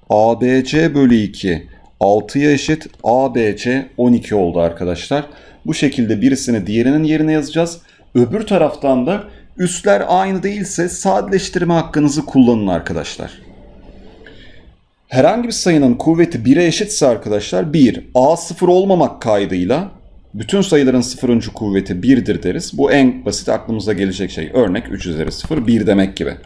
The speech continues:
Diğer taraftan A arkadaşlar bir olabilir. Birin bütün kuvvetleri çünkü yine birdir.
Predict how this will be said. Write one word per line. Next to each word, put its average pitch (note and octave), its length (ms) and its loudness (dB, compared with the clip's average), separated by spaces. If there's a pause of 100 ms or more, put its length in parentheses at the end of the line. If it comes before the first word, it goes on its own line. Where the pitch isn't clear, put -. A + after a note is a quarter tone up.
(460)
Diğer G3+ 320 4
taraftan F3+ 480 0 (120)
A E3 300 4
arkadaşlar F3 680 0
bir C#3 120 6
olabilir. D#3+ 500 4
Birin C#3+ 260 4
bütün E3+ 240 -2
kuvvetleri C#3+ 500 2
çünkü B2+ 240 2
yine D#3 260 4
birdir. F3 380 2